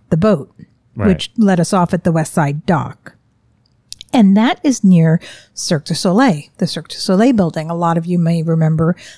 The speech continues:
Speaker 1: that there was a show called La Nuba that was there for many years.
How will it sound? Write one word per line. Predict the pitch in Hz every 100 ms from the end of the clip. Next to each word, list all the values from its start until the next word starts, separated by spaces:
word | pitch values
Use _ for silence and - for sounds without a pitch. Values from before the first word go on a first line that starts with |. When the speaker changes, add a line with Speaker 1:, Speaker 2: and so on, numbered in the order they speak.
| _
Speaker 1:
that | - 160
there | 175
was | 165 165
a |
show | 165 185 160
called | 180 160 170
La |
Nuba | 165 190 247 190 151
that | 147
was | 196 170
there | 170 156
for | - 160
many | 160 190 226
years. | 185 156 151 220 - -